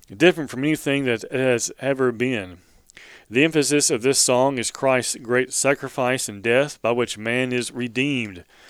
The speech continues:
The power of his redeeming blood has been, has made the,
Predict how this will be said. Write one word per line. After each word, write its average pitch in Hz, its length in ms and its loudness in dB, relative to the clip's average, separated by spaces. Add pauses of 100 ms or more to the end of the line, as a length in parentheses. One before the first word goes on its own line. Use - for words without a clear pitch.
(260)
The 117 120 -2
power 147 460 4
of 117 80 -2
his 131 160 0
redeeming 120 480 -2
blood 113 300 2
has 113 160 -6
been, 123 200 -4
has 113 340 -4 (260)
made 127 400 -2
the, 110 240 -6